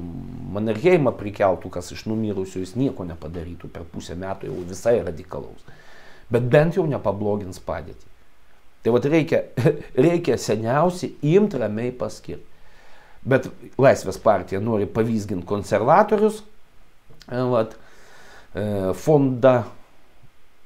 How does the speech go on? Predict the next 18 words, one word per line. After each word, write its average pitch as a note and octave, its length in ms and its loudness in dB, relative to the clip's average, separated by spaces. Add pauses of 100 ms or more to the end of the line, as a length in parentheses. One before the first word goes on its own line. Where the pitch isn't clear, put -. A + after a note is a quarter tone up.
(120)
fonda G2+ 400 -4
čiulpiai, G2+ 540 -4
e, - 720 -12
vat, G#2 240 2
surašo A2 640 4 (100)
baisų A#2 560 4
laišką, A3 560 6
e, - 1120 -14
vat, D3 320 -2
kaip D#3 220 -2
jiems D3+ 180 -4
nepatinka D3+ 560 0
Kasčiūnas, D3+ 800 -2
atitinkamai F#2+ 960 -4
tų, G#2 140 -6 (180)
tos A2 220 -4
fonda A2 260 -2
čiulpius G#2+ 540 -2